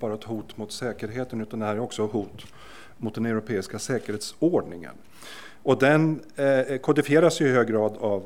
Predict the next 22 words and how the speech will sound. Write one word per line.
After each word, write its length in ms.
F 160
N-stadgan, 720
men 260
kanske 300
ännu 280
högre 300
grad 380
av 220
osses 460
grundprinciper. 960
Det 120
är 40
tvåtusenfemton 840
i 40
år. 260
Eh, 320
det 220
är 240
fyrtio 320
år 120
sedan 220
Helsingfors, 640